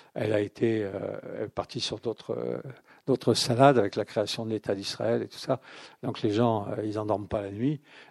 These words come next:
Donc, euh, l'histoire de la confrontation entre les deux religions est passée au second plan. Mais en ce qui concerne,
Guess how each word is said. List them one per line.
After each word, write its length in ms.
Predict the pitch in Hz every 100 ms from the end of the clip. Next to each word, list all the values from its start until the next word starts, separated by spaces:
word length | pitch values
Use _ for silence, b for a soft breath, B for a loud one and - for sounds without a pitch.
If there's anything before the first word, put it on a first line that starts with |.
| -
Donc, 260 | 127 135
euh, 1040 | 127 107 104 104 117 113 117 117 117 - -
l'histoire 720 | 117 113 - - 165 135 110 b b b
de 420 | 170 101 110 101
la 120 | 98 107
confrontation 640 | 139 - 135 135 113 -
entre 220 | 110 -
les 80 | 107
deux 120 | 101
religions 440 | 101 101 101 143 170
est 60 |
passée 320 | 131 120 - 147
au 80 |
second 220 | 127 123 107
plan. 260 | - 101 - _ b b b b b
Mais 160 | 123 151
en 140 | - 196
ce 80 | -
qui 180 | 214
concerne, 720 | - 185 - - 123 107 104